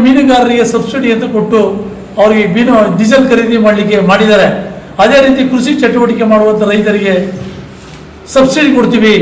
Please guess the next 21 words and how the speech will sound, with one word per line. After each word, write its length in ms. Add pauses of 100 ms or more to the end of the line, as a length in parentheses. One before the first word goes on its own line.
(420)
ನೀವು 200
ಡೀಸೆಲ್ 320
ತಗೊಳ್ಳಿ 320
ಅಂತ 140 (540)
ಈ 120
ರೈತರಿಗೂ 340 (100)
ಸಪೋರ್ಟ್ 380
ಮಾಡಿ. 180 (1040)
ರೈತರೇನು 460 (160)
ಈ 20 (120)
ದೇಶದ 300
ಅನ್ನದಾತರಲ್ವಾ? 600 (640)
ನಿಮಗೆಲ್ಲ 360
ಅನ್ನ 100 (100)
ತಿನ್ನಲಿಕ್ಕೆ 380
ಅನ್ನ 200
ಬೆಳೆದು 200
ಕೊಡೋದಿಲ್ವಾ? 420 (520)
ಯಾಕೆ 200 (100)
ಮಂತ್ರಿಗಳು, 440 (520)
ಸರ್ಕಾರದಲ್ಲಿ 600